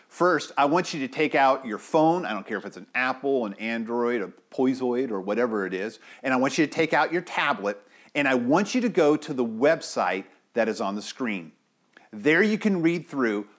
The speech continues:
the small group commitment, a commitment that I want you guys to make just like David made with his friends.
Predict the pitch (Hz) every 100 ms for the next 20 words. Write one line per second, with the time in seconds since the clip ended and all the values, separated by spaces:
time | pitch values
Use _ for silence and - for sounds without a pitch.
0 | - 123 - - 127 131 139 131 - 110
1 | 110 104 _ _ - 107 107 113 85 85
2 | _ _ _ - 117 - 165 156 165 196
3 | 190 208 202 _ _ - 120 147 147 175
4 | 160 170 156 - 139 175 156 123 113 -
5 | 104 104 101 - _ _ _ - 165 190
6 | - 143 135 - - 127 123 98 85 82
7 | _ _ _ 127 120 123 120 110 104 101
8 | 107 104 - 82 71 -